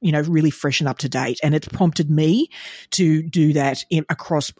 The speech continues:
the board, you know, of all of the things that I'm on. So that's LinkedIn, social media, website, and everything. So,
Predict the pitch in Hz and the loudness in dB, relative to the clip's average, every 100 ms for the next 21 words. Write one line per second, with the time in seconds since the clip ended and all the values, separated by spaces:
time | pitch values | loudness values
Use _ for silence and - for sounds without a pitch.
0 | _ 156 160 156 147 147 170 160 156 147 | _ -4 -2 0 0 0 0 2 2 0
1 | - 208 233 190 147 127 147 135 147 139 | 0 2 4 2 -2 -10 -10 -8 -4 -2
2 | 139 135 98 104 - 147 135 - 156 151 | -2 -2 -6 -4 -2 0 0 -2 0 2
3 | - 254 233 208 170 - 151 135 147 160 | 2 2 4 4 4 0 -4 -2 0 2
4 | 151 151 135 139 - 127 101 101 139 139 | 4 2 0 -2 -2 -4 -4 -4 -4 -4
5 | 151 165 - - 156 147 | -4 -6 -6 -2 0 2